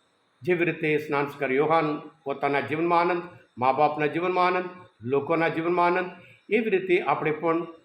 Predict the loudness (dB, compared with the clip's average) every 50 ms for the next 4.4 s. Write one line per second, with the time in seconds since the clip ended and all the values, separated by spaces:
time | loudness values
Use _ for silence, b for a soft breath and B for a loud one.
0 | _ _ _ _ -4 -2 2 2 2 2 2 0 0 0 0 0 2 2 2 2
1 | 2 2 2 2 2 0 0 0 0 2 2 2 2 0 -2 -2 0 2 2 2
2 | 0 -4 -8 -16 -20 -20 _ _ _ _ _ -6 0 0 0 0 2 0 -2 -2
3 | 0 0 -2 2 2 0 0 2 0 -2 -2 -2 -2 -2 -2 0 -2 -2 0 2
4 | 2 2 2 0 -2 -8 -16